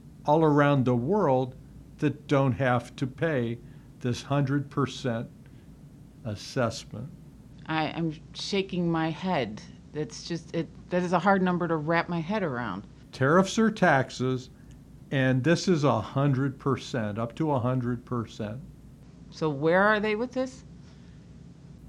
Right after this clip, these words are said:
Speaker 1: If we don't comment, if the administration does not hear from us,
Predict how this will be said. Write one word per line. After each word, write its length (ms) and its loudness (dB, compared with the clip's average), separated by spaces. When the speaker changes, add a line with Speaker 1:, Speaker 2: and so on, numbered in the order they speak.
Speaker 1:
If 320 -4
we 420 6
don't 500 4
comment, 720 -2
if 180 -6
the 160 2
administration 1040 0
does 260 -4
not 260 0
hear 180 2
from 300 -2
us, 380 -8